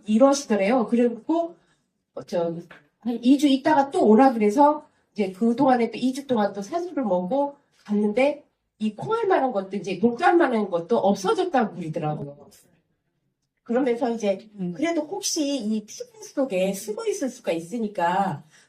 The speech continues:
Speaker 1: 방사선이랑, 어, 그 항암 치료를 같이 뭐 병행을 하자고, 하자고 그러는 거를,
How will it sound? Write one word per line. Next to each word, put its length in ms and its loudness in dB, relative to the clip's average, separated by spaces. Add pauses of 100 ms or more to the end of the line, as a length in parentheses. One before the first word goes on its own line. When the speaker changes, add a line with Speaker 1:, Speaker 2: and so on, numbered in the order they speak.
(120)
Speaker 1:
방사선이랑, 1160 -2 (480)
어, 420 -8 (100)
그 160 -8
항암 380 -2
치료를 400 -6
같이 540 -6 (720)
뭐 320 -8
병행을 380 -2
하자고, 480 -4
하자고 460 -6
그러는 300 -6
거를, 420 -4